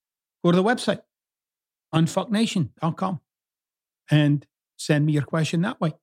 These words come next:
But anyway, this week's issue or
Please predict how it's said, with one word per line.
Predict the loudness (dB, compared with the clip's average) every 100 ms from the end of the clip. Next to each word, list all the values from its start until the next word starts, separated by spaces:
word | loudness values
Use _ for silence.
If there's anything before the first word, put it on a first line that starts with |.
| _ _ _ _ _ _ 0
But | 2
anyway, | 4 2 0 -4 -8 _
this | 0 0 -2
week's | -2 -2 -4 -12 -12 -16 _ _ _ _ _ _ _ _ -2
issue | -2 -2 -2 0 0 -2
or | -2